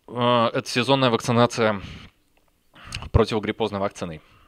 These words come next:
Вакцина против гриппа, э, в медицинской науке, э, считается одной из самых неочевидных. Несколь-, несколько лет назад, э, в журнале The Lancet,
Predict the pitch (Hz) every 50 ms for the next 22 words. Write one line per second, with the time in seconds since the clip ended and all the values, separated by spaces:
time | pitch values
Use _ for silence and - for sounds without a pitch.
0 | _ _ _ _ _ _ _ _ _ _ - - - - - - - - - -
1 | - - - - 123 135 - - 190 175 - 151 151 143 - 139 123 135 160 220
2 | 214 - 151 104 98 - - - - - - 101 104 107 110 113 110 110 110 101
3 | 95 92 - - - - - - 101 95 104 131 135 139 - 170 160 - - -
4 | 120 127 147 185 190 - 156 113 95 95 _ _ _ _ _ _ _ - - -
5 | _ _ _ - 117 113 110 120 120 107 - - - - 151 151 170 160 - 151
6 | - - 104 117 - 110 120 135 147 147 143 - 123 127 123 - - - 135 131
7 | 135 127 117 - - 107 113 131 135 139 - - 117 - - - 117 110 104 95
8 | 82 78 80 - - - _ _ _ _ _ _ _ _ _ _ _ _ _ _
9 | _ _ - - - - - - - - - - - - - - - - - -
10 | 123 131 - - 151 131 127 123 131 131 131 139 - - 147 135 - - 135 127
11 | 131 131 - 135 123 127 127 151 175 196 - - - - - - - 117 117 117
12 | 117 117 117 113 110 110 110 104 101 107 104 95 - - - - - - - 101
13 | 95 95 101 95 104 120 120 117 123 120 113 110 107 101 113 113 113 135 175 202
14 | 208 196 - 123 104 -